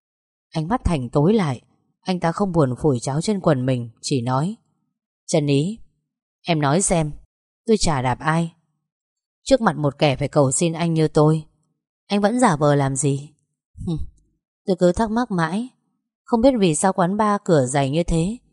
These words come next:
mà vẫn có người nghe được tiếng hét của tôi rồi báo công an.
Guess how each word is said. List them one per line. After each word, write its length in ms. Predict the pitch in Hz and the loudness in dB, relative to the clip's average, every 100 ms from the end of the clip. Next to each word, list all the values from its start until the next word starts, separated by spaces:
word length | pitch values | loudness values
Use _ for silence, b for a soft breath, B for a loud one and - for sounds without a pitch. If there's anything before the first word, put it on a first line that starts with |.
| _ _ - | _ _ -6
mà 100 | 180 | -2
vẫn 180 | 202 | 0
có 120 | 226 240 | 0 2
người 180 | 226 | 2
nghe 180 | 160 180 | 2 0
được 200 | 170 - | 0 0
tiếng 180 | 156 170 | -2 -2
hét 220 | 233 285 | 0 0
của 140 | 156 135 | 0 2
tôi 180 | 160 | 2
rồi 140 | 160 135 | 2 0
báo 160 | 131 | 0
công 220 | - 185 147 | 2 0 0
an. 300 | 151 156 | -2 -2